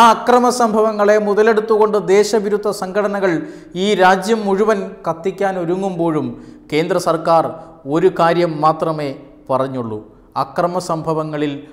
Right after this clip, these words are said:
പങ്കെടുക്കുന്നതൊക്കെ കൊള്ളാം, രാജ്യത്തെ നിയമത്തിന് വിരുദ്ധമായി പ്രവർത്തിച്ചാൽ പ്രത്യാഘാതങ്ങൾ നേരിടേണ്ടി വരും. പോലീസ് വെരിഫിക്കേഷൻ അടക്കമുള്ളവ കിട്ടാതെയായാൽ ഭാവി ഇരുളടഞ്ഞു പോകും. പക്ഷേ ആ സമരങ്ങൾ, ആ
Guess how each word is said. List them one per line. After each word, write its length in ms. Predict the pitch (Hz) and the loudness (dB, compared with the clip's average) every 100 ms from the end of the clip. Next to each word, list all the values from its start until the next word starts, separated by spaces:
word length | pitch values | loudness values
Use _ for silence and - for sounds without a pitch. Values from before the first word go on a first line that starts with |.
| - | -12
പങ്കെടുക്കുന്നതൊക്കെ 880 | 151 143 156 160 151 143 135 135 135 131 | -10 -6 -4 -4 -6 -10 -8 -8 -8 -10
കൊള്ളാം, 280 | 123 117 107 - - - 123 | -6 -4 -6 -10 -20 -18 -2
രാജ്യത്തെ 500 | 151 180 180 214 214 202 180 | 4 6 6 2 4 0 0
നിയമത്തിന് 520 | 180 202 202 202 202 180 | -2 0 0 0 -2 -2
വിരുദ്ധമായി 600 | 170 190 180 180 175 170 160 | 0 -2 -2 -2 -2 -2 -4
പ്രവർത്തിച്ചാൽ 580 | 156 160 160 151 147 131 117 - - - | -4 -4 -6 -6 -2 -2 -6 -16 -20 -12
പ്രത്യാഘാതങ്ങൾ 840 | 127 151 151 147 156 135 139 135 127 | -10 -2 -2 0 -4 -6 -6 -6 -6
നേരിടേണ്ടി 480 | 127 135 131 127 120 113 | -6 -6 -6 -8 -8 -10
വരും. 200 | 110 101 - _ _ - | -12 -16 -20 _ _ 0
പോലീസ് 320 | 175 220 208 | 2 2 2
വെരിഫിക്കേഷൻ 600 | 214 208 214 220 214 214 202 | 2 2 0 2 2 2 2
അടക്കമുള്ളവ 600 | 196 208 220 202 190 190 175 160 - - | 2 0 -2 0 2 4 4 2 -8 -10
കിട്ടാതെയായാൽ 760 | 160 160 190 190 185 170 160 147 120 - - - | -10 0 2 4 2 2 2 0 -4 -16 -20 -8
ഭാവി 400 | 135 151 165 156 156 - 127 | -2 0 0 -4 -6 -10 -8
ഇരുളടഞ്ഞു 500 | 147 151 139 131 127 | -4 -2 -4 -4 -8
പോകും. 280 | 117 107 101 107 - _ _ | -8 -10 -12 -16 -20 _ _
പക്ഷേ 260 | - - 151 131 - - - _ _ - | -8 -4 -6 -6 -10 -20 -20 _ _ 0
ആ 160 | 143 160 165 - - - | 6 6 4 -4 -12 -6
സമരങ്ങൾ, 500 | 135 147 156 151 139 139 - - | -4 -2 -4 -4 -6 -8 -16 -12
ആ 20 | 143 | 0